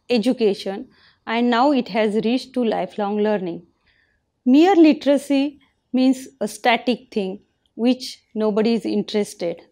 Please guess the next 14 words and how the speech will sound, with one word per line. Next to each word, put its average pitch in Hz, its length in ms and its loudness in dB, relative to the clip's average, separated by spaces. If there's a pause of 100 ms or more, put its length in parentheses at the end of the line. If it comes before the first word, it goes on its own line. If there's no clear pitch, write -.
(460)
But 254 220 -2
now 285 240 4
lifelong 294 580 2
education 220 680 0
is 202 220 -8
very 226 320 0
important 185 680 -2 (340)
in 220 160 0
the 220 120 0
changing 226 680 0
world. 202 360 2 (600)
Globalization 311 960 4
has 202 260 -4
created 220 720 -2